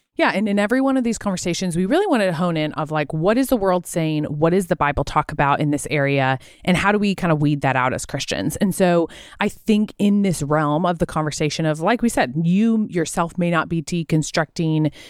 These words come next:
but you probably have friends around you, or you have people who maybe don't think going to church is a priority, and therefore it's changed their behaviors. Now it's starting to change their belief. And you're walking alongside those people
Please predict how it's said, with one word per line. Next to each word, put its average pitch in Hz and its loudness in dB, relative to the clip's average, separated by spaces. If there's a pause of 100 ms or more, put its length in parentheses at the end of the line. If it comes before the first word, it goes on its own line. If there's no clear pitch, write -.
(120)
but 226 2
you 220 2
probably 269 0
have 349 -2
friends 175 -2
around 165 0
you, 156 2
or 151 2
you 160 0
have 170 -2
people 170 0
who 160 2
maybe 165 2
don't 330 -2
think 220 -4
going 175 0
to 170 -2
church 151 -4
is 160 0
a 151 2
priority, 151 0 (240)
and 202 2
therefore 214 2
it's - -6
changed 180 -4
their 147 0
behaviors. 240 0
Now 151 0
it's 143 -6
starting 147 0
to 143 0
change 147 -2
their 135 0
belief. 139 -2 (240)
And 202 4
you're 285 4
walking 190 0
alongside 170 -2
those 151 2
people 147 0